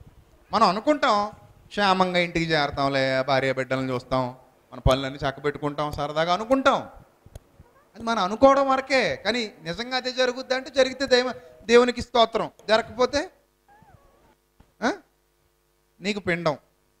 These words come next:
అంతే కదా మరి. జరిగితే దేవునికి స్తోత్రమే, మనం అనుకున్నట్టుగా జరిగితే.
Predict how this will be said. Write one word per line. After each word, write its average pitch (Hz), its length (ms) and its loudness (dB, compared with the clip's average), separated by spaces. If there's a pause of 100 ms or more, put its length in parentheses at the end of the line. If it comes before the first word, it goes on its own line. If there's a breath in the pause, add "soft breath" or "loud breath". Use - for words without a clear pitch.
(1080)
అంతే 254 160 -10
కదా 170 160 -8
మరి. 113 180 -10 (1040)
జరిగితే 151 300 -4
దేవునికి 277 320 2
స్తోత్రమే, 285 540 -2 (840)
మనం 180 100 0
అనుకున్నట్టుగా 277 480 2
జరిగితే. 269 500 0